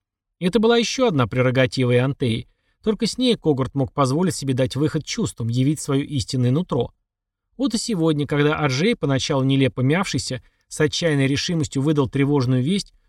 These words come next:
Когарт не позволил себе даже измениться в лице. Нет, он пожурил юношу, разом успокоив его – после чего великодушно отпустил к жене.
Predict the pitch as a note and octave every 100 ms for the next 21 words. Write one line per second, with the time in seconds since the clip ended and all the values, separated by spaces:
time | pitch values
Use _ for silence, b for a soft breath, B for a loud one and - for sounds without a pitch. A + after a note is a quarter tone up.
0 | _ - B3+ A#3 - A3 A3 C#3+ C#3+ C#3+
1 | - C#3+ C3 C3+ B2+ A#2+ B2+ C#3 - B2+
2 | D#3+ - - C3 - _ _ _ _ _
3 | G#3 A#3+ A3 F#3+ G#3 A3 C4 A#3 E3 E3
4 | D#3 - D3 D#3+ D3 C#3+ - C#3 - G3+
5 | G3+ D3+ B2+ B2 - _ _ F3 - F3
6 | B3+ B3 E3 - D3 G3 - C3+ - C3
7 | - B2 A#2+ F3+ B2+